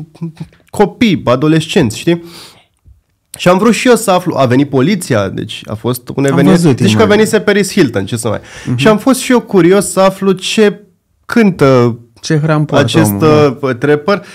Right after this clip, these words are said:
Speaker 1: și de ce e atât de urmărit. Am găsit melodii cu trei, patru milioane de vizualizări.
Speaker 2: Cu înjurături, bănuiesc.
Speaker 1: Uh, <laughs> tu te exprimi elegant când spui înjurături, că s-a ajuns mai departe în înjurături. Pot să spun că ascultam, eu când ascultam în clasa zecea Paraziții și B U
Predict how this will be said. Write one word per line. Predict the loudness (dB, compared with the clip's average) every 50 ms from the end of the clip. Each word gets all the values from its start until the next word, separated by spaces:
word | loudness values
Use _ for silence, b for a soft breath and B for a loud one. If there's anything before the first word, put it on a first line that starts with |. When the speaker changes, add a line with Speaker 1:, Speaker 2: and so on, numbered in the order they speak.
| B B B
Speaker 1:
și | -12 -4 -2
de | 0 0
ce | 0 2
e | 2 2
atât | 2 0 -2 -2
de | -2
urmărit. | 0 0 0 0 0 0 0 0 0
Am | -2 -2
găsit | 0 -2 -2 -2 -2 -2
melodii | 0 -2 -2 -2 -4
cu | -6 -6 -8
trei, | -6 -4 -6 -4
patru | -2 -4 -4 -4 -4 -4
milioane | -4 -2 -2 0 0 0 0 0
de | 0 0
vizualizări. | 0 -2 0 2 2 2 2 2 2 2 0 0
Speaker 2:
Cu | 0 -6 -12 -4 -2 -2
înjurături, | 0 2 2 2 2 2 0 0 -2 -2
bănuiesc. | 0 -2 -2 -2 -2 -4 -6 -8 -6 0
Speaker 1:
Uh, | 2 4 6 6 6 6 6 6 4 4 2
<laughs> | 0 -6 -16 -20 -12 -10 -10 -10 -8 -10 -8 -6 -6 0 2 2 4 4 2 0 -2 -4 -4 -2 -2 -2 -2 -4 -8 -12 -12 -10 -8 -8 -10 -12 -10
tu | -10 -10
te | -2 2 2
exprimi | 2 2 2 2 2 4 6
elegant | 6 6 4 4 4 2 2 2
când | 2 0 0
spui | 0 0 2 4 4
înjurături, | 4 4 4 4 2 2 2 0 -2 0
că | 0 -2
s-a | -2 0 2 2
ajuns | 4 4 4 4 4 2 4 4
mai | 2 2 4
departe | 2 2 2 2 2 2 2 2
în | 2
înjurături. | 2 2 2 2 2 2 2 0 -2 -2
Pot | -6 -4 0 0 0 2
să | 0 -2
spun | -2 0 -2 0
că | 2 2
ascultam, | 0 0 0 -2 -2 2 2 2 4
eu | 4 2
când | 2 2 2 2
ascultam | 2 0 0 -4 0 2 2 2 2
în | 0
clasa | 2 2 0 0 0 0 0 0 2 2 0 0 -2 -4 -4
zecea | -2 -2 -2 0 0 -2 0
Paraziții | 2 0 2 4 4 4 4 2 0 0 -2 -8 -8
și | -6 -4 -4
B | 0 0
U | 2 2